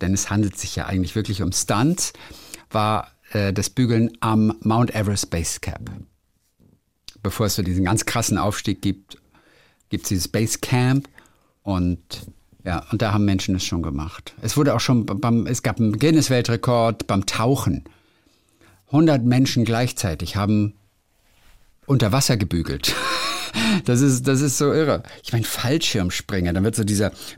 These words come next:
Bügeltisch wird dann an so einem Brustgurt, äh, befestigt. Im Brustgurt, Bauchgurt, da wird dieser, dieser, dieses Bügelbrett befestigt und dann wird im Fallen gebügelt. Oder es gibt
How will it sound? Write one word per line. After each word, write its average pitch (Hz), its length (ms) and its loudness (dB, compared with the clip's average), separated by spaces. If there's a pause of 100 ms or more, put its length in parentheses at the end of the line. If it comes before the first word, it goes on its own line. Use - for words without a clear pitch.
Bügeltisch 139 520 2
wird 131 140 -2
dann 123 140 0
an 113 80 2
so 107 80 2
einem 104 140 4
Brustgurt, 117 640 0 (420)
äh, - 100 -12
befestigt. - 720 -4
Im 92 100 0
Brustgurt, 123 520 0
Bauchgurt, 120 420 0
da 95 100 -2
wird 107 80 -2
dieser, 110 240 0 (460)
dieser, 98 360 0 (380)
dieses 95 220 0
Bügelbrett 151 480 2
befestigt - 580 2
und 131 120 4
dann 113 160 2
wird 127 280 0
im 135 140 4
Fallen 127 460 2
gebügelt. 101 760 -2 (120)
Oder 175 200 4
es 151 100 0
gibt - 220 -2